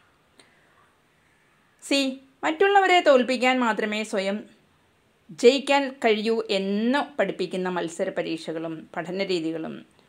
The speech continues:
ഒരു ജേതാവിനെയും സൃഷ്ടിക്കുന്നില്ല എന്നതല്ലേ സത്യം? എന്നും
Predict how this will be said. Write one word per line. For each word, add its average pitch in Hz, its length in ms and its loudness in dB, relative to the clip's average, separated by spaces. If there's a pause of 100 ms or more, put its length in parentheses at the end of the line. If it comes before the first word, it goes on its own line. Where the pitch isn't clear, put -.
(520)
ഒരു 392 240 8
ജേതാവിനെയും 208 880 4
സൃഷ്ടിക്കുന്നില്ല 185 920 -6
എന്നതല്ലേ 180 720 -6
സത്യം? 190 580 -10 (840)
എന്നും 302 540 2